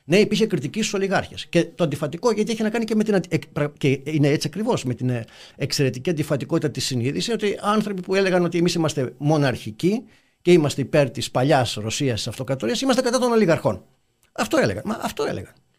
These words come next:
Αυτό έλεγα. Ήταν μια εξαιρετικά συγκεχημένη συνείδηση. Υπήρχε κριτική στους ολιγάρχες. Και επίσης, μη μας εκπλήξει το γεγονός ότι σε αυτές τις δημοκρατίες η οικονομία τους είναι κρατικοποιημένη. Όταν λέγανε ολιγάρχες, ποιους ολιγάρχες εννοούσαν; Τους Ουκρανούς ολιγάρχες. Η περιουσία των Ουκρανών ολιγαρχών έχει, έχει κρατικοποιηθεί.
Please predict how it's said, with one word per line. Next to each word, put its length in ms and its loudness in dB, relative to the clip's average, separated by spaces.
Αυτό 180 -6
έλεγα. 200 -2
Ήταν 200 -2
μια 160 -2
εξαιρετικά 580 -4
συγκεχημένη 680 0
συνείδηση. 500 -8
Υπήρχε 380 0
κριτική 360 -4
στους 140 -2
ολιγάρχες. 500 -8
Και 80 2
επίσης, 220 0
μη 100 4
μας 160 0
εκπλήξει 360 -4
το 80 -2
γεγονός 420 2
ότι 160 -4
σε 80 -4
αυτές 240 0
τις 100 -2
δημοκρατίες 960 -2
η 80 -2
οικονομία 400 2
τους 100 -10
είναι 100 -2
κρατικοποιημένη. 840 -2
Όταν 220 0
λέγανε 220 4
ολιγάρχες, 440 4
ποιους 160 -4
ολιγάρχες 560 2
εννοούσαν; 420 -2
Τους 120 -6
Ουκρανούς 400 2
ολιγάρχες. 540 -4
Η 80 -4
περιουσία 360 2
των 160 4
Ουκρανών 280 2
ολιγαρχών 440 2
έχει, 260 -4
έχει 160 -4
κρατικοποιηθεί. 760 -2